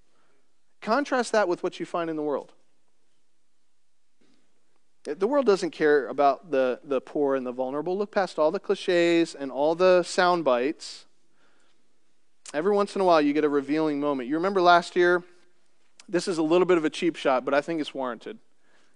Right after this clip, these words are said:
You remember last year when all the celebrities got together and they did this literally and figuratively tone-deaf version of John Lennon's Imagine as their gift to the world? "Imagine there's no heaven."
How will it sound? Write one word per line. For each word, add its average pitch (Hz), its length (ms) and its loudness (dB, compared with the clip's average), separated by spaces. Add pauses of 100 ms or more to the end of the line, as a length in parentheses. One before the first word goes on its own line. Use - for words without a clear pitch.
You 160 60 0
remember 214 240 2
last 185 340 4
year 175 180 4
when 151 140 2
all 156 120 4
the 175 60 -2
celebrities 165 580 2
got 160 200 2
together 151 500 2
and 139 200 -4
they 139 120 -2
did 143 240 -4
this 143 300 -4 (800)
literally 185 800 6 (180)
and 147 180 -2
figuratively 175 720 4
tone-deaf 165 720 2
version 160 540 0
of 139 340 -2 (120)
John 156 340 2
Lennon's 156 320 0
Imagine 151 580 -2 (1120)
as 151 180 2
their 165 180 4
gift 165 340 4
to - 80 -2
the 151 80 2
world? 151 460 4 (800)
"Imagine 170 480 4
there's 180 240 4
no 170 180 4
heaven." 170 420 2